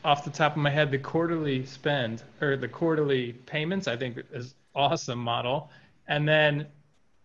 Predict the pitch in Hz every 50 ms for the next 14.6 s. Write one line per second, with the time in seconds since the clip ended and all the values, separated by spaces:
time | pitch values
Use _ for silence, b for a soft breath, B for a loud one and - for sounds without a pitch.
0 | _ _ _ _ - 147 143 160 156 196 180 - - 156 - 143 143 143 143 165
1 | 156 139 131 120 - - 139 139 151 165 147 127 - 139 123 - 123 117 117 -
2 | 117 - - 127 117 110 104 101 107 107 110 - - - _ _ _ _ _ _
3 | _ 139 135 143 151 147 - - - - - - - - - - 127 127 127 123
4 | 120 117 110 110 - - 131 135 135 135 - 143 135 127 117 117 - 135 127 123
5 | 110 104 - - - 131 123 123 127 131 139 131 135 135 127 131 127 127 127 127
6 | - 135 120 - - 127 120 120 117 b b b b b b b b b b _
7 | _ _ _ _ - 156 147 156 165 156 135 135 123 110 123 143 175 208 196 156
8 | 143 135 131 131 127 123 120 139 135 135 147 165 175 - - 131 160 180 170 151
9 | 131 123 127 131 135 143 143 - - 127 - - - 117 107 120 139 160 - -
10 | - 113 113 113 120 143 156 135 - - - - - - - - 151 160 170 175
11 | 165 156 175 165 151 - 135 127 123 139 135 - 147 139 143 143 143 143 139 131
12 | 120 117 143 143 143 147 147 147 147 143 135 131 135 139 147 147 139 139 135 139
13 | - 143 135 151 143 139 139 139 139 131 139 139 135 127 131 123 123 123 135 139
14 | 147 143 - - - 131 131 127 127 127 123 127